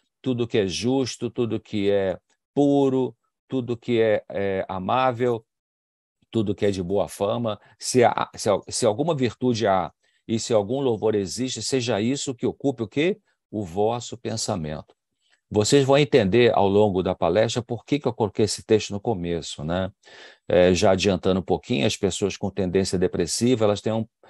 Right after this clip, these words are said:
uma forma de pensar predominantemente negativa, pessimista, derrotista, de desesperança. Então, Deus recomenda a gente trabalhar com o nosso pensamento, né?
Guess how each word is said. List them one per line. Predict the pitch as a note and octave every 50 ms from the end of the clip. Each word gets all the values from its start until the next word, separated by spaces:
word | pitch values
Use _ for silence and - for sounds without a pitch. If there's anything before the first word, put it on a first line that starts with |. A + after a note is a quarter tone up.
| - - - -
uma | G#2 G2
forma | F#2+ - - - C3+ D3 F3 D#3+ D3 B2+
de | A2 A2+
pensar | - A2+ G2+ F#2+ F#2 - - A2 G#2+ A2 F#2+ - _ _ _ _ _ _ _ -
predominantemente | C#3+ C#3+ D#3 E3 D#3+ C#3 A#2+ C#3 C#3 C#3 C3+ C3 B2+ A#2+ A2+ G#2 A2+ B2 B2 - - G2 F#2 G2+ G#2 A2+ A2 - A2+
negativa, | G#2 G#2 A2 G#2 G#2+ G#2+ - - - E2+ D#2+ D#2+ D2 D#2+ D2 - -
pessimista, | A2 G#2+ G2+ - - A2+ A2 G#2 F#2 F#2 F#2 E2+ - - - D#2+ D2+ - _ _ _ _ -
derrotista, | D#2+ E2 F#2+ F#2+ F#2+ G2 F#2+ - - - F#2+ F2+ E2 - - - D#2 C#2+ - _ _ _
de | - D#2+ F2+
desesperança. | F#2 G2 F#3+ - G3+ - - - - G#2+ G2+ F2+ D#2 D2+ D2 D2+ - - - - - _ _ _ _ _
Então, | F#2+ - - G#2 F#2+ G2+ F2+
Deus | D#2 F#2+ G2+ F#2+
recomenda | F#2+ G2 G2 - - A2+ G2+ E2+ F2+ G#2 A#2+ C#3+ E3 E3 C#3 G#2+ F2+ F2+ D#2 D2+ - _ _ _ _ _ _ _ -
a | - E2 E2+
gente | - F#2 F#2 F2+ -
trabalhar | - A2+ G#2 F#2 F2+ E2 E2 F#2 G2+ B2+ -
com | - F#2+
o | F2
nosso | D#2+ D#2 - - -
pensamento, | - D#2 - - - C2+ - C#2 C2 C2 D2 - _ -
né? | C2+ D2 E2 F2+ E2+